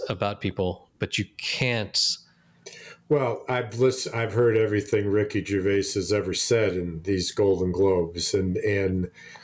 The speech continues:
Speaker 2: they are outrageous, and they, they, they are, the, the G I Jane doesn't even come close. It's not even in the same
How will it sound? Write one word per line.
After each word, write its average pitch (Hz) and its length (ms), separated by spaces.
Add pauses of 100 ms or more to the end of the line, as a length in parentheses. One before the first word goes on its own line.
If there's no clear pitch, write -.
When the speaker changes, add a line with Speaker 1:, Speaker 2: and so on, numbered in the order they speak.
Speaker 2:
they 113 220
are 101 200
outrageous, 110 960 (540)
and 120 240
they, 120 300 (360)
they, 147 360 (140)
they 143 220
are, 135 680 (240)
the, 135 380
the 131 380
G 175 240
I 156 200
Jane 139 480
doesn't 139 400
even 131 420
come 113 340
close. - 580 (320)
It's 131 220
not 160 280
even 143 260
in 123 200
the 110 60
same 110 540